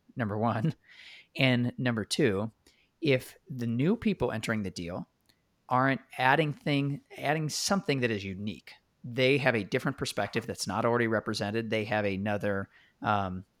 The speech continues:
for example, level of influence over moving the group forward, then you're just adding more overhead to the process, more people to communicate with, more people to coordinate with. And so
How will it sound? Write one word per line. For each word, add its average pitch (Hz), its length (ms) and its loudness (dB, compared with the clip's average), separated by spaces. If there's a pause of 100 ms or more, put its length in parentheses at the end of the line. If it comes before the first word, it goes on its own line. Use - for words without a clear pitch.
(220)
for 117 120 0
example, 107 300 -2
level 113 260 0
of 104 100 -2
influence - 680 -6 (380)
over 117 260 2
moving 107 280 0
the 98 80 -4
group 104 200 -4
forward, 117 520 0 (380)
then 123 120 -2
you're 165 80 -2
just 170 220 -6
adding 123 240 4
more 98 240 0
overhead 104 500 -6 (220)
to - 80 -6
the - 100 -6
process, - 540 -6
more 104 180 -8
people 139 260 -4
to - 80 -4
communicate 98 560 -6
with, 95 220 -6
more 104 160 -4
people 107 240 -6
to - 80 -2
coordinate 80 440 -10
with. - 220 -12 (800)
And 110 180 0
so 101 480 0